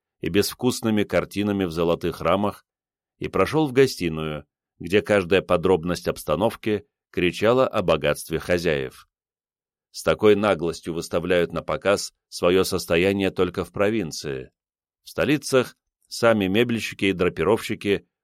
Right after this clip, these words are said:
умеют смягчать грубость денежной гордости. Андроновой в гостиной не было,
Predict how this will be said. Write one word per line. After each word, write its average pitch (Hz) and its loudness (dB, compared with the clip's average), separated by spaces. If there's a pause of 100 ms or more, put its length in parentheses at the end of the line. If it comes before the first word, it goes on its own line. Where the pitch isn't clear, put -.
(120)
умеют 120 2
смягчать 92 -2
грубость 104 0
денежной 85 -2
гордости. 78 -2 (1120)
Андроновой 147 4
в - -6
гостиной 123 0
не 95 -4
было, 73 -6